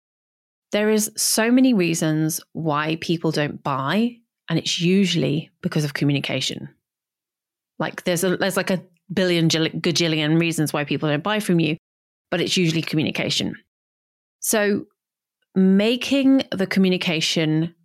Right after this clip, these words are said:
work is, it's a skill. It's something you will learn the more you do it.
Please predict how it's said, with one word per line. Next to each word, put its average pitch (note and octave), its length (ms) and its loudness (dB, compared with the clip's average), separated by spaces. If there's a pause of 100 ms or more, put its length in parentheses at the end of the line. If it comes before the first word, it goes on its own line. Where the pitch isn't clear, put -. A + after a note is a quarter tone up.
(300)
work D#3+ 760 -2 (100)
is, E3 460 0 (120)
it's F#3+ 120 0
a B3 80 2
skill. B3 360 -2
It's - 160 -2
something G#3 260 4
you G3+ 100 4
will G3+ 80 2
learn F3+ 400 2
the D#3 60 0
more D#3 180 2
you D#3 160 0
do G3+ 220 0
it. - 320 -6